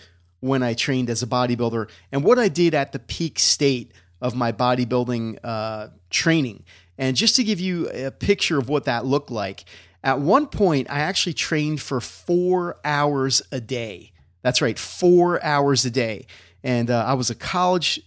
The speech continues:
student, and I was helping a buddy of mine train for a national bodybuilding competition. And, uh, we were training pretty aggressively for some period of time. And, uh, obviously, I had the time to train.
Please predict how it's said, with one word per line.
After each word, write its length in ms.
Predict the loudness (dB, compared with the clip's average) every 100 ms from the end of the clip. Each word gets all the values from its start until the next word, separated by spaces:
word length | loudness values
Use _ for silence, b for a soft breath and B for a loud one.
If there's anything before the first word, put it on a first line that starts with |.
| -4
student, 640 | 2 2 4 2 0 -4 -8 b b b
and 240 | -2 0 2
I 60 |
was 200 | 0 0
helping 340 | 0 0 0 0
a 60 |
buddy 340 | 0 2 4 2
of 80 | 0
mine 380 | 0 0 -2
train 420 | -2 -2 0 0 -2
for 240 | -4 -4
a 80 | -2
national 800 | -2 0 0 0 -2 -2 -4 -8 b b -2
bodybuilding 680 | 2 4 2 2 2 0 -2
competition. 880 | -2 -4 -6 -2 -2 0 -2 -4 -6 B B B -2
And, 320 | 0 0 0
uh, 320 | 0 0 -2
we 260 | -2 -2 0
were 180 | -2 -2
training 540 | 0 0 2 -2 -4
pretty 540 | -4 0 0 0 -4
aggressively 960 | -4 -6 0 2 4 2 0 -4 -6 -8 b b b
for 500 | -8 0 2 2 2
some 340 | 2 2 0
period 300 | -2 -2 0
of 100 | -2
time. 460 | -2 -2 -2 -4 -8 b b b
And, 380 | -4 -2 -2 -4
uh, 340 | -4 -4 -6 -14 b b 0
obviously, 420 | 4 4 4 2
I 40 |
had 200 | 0 -2
the 80 | -4
time 480 | -4 0 0 0 -2
to 120 | -4
train. 640 | -4 0 2 2 0 -4